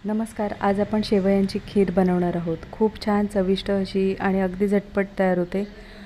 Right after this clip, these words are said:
तर आज आपण इथे शेवयांची खीर बनवणार आहोत. फ्राय पॅनमध्ये आपण दोन चमचे तूप गरम करून घेणार आहोत. तर इथे मी साजूक तुपाचा वापर केलेला आहे. साजूक तुपावर आपण आता शेव छान स्लो गॅसवर भाजून घेणार आहोत. तर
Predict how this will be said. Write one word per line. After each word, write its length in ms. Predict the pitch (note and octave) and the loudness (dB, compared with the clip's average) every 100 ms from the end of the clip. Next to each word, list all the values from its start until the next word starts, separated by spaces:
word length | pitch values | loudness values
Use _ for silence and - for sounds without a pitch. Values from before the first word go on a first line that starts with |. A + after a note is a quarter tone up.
| - - | -8 2
तर 120 | G3 | 4
आज 240 | - F#3 | 4 2
आपण 240 | F#3+ G3 F#3+ | 2 2 0
इथे 220 | F#3 F#3+ | 0 -2
शेवयांची 500 | F#3+ F#3 F#3+ F#3+ G3 F#3+ | 0 2 2 2 -2 -2
खीर 260 | G3+ F#3 | 2 2
बनवणार 460 | F3+ E3+ E3 D#3+ D#3+ | 2 2 0 -2 -4
आहोत. 200 | D#3 D#3+ - - - - - - - - - - - - - - _ _ _ - | -6 -8 -12 -20 -20 -20 -20 -20 -20 -20 -20 -20 -20 -20 -20 -20 _ _ _ -16
फ्राय 200 | G#3 G3+ | -10 -10
पॅनमध्ये 500 | G#3 A3 G#3+ G3 G3+ | -10 -8 -8 -4 -4
आपण 320 | G3 G3 F#3+ | -4 -4 -2
दोन 160 | G3+ G3+ | 0 0
चमचे 340 | G3+ F#3+ G3 | 0 -2 -4
तूप 340 | G3 G3+ F3+ G3+ | -4 -4 -2 0
गरम 240 | G3 G3 | 2 0
करून 300 | F#3+ F#3+ F#3 | -2 -4 -2
घेणार 280 | F#3 F3 F3 | -4 -4 -4
आहोत. 220 | E3+ F3 - - - - - - | -4 -6 -10 -20 -20 -20 -20 -8
तर 60 | G3+ | -4
इथे 180 | G3 G#3+ | -2 0
मी 120 | G#3+ | 0
साजूक 320 | G#3+ G3 G3 F#3+ | 0 0 -2 -6
तुपाचा 300 | G3+ G3+ G#3 | -2 -2 0
वापर 240 | F#3+ F#3+ | -2 -2
केलेला 420 | F#3+ F#3+ F3+ F3+ | -4 -2 -2 -2
आहे. 180 | F3 E3+ | -2 -4
साजूक 420 | F3 F#3 F#3 G3+ | -2 -2 -2 -4
तुपावर 380 | G#3 G#3 G3 G3 | -6 -2 -2 0
आपण 260 | F#3+ F#3 F3+ | -4 -4 -6
आता 360 | F3+ F3+ F3 E3+ - - - - - - | -4 -4 -4 -8 -14 -20 -20 -20 -20 -12
शेव 240 | - F#3+ F#3 | 0 0 0
छान 240 | G3 F#3 F#3+ | -4 -2 -2
स्लो 260 | F#3+ G3 | -2 -2
गॅसवर 360 | F#3+ F#3+ F#3+ G3 | 0 -2 -2 -6
भाजून 360 | G3 F#3 E3+ E3+ | -2 -2 -2 -2
घेणार 280 | E3 D#3+ | -2 -2
आहोत. 200 | D#3 D3+ - - - - - - - | -4 -6 -10 -18 -20 -20 -20 -16 -4
तर 120 | F#3 | -4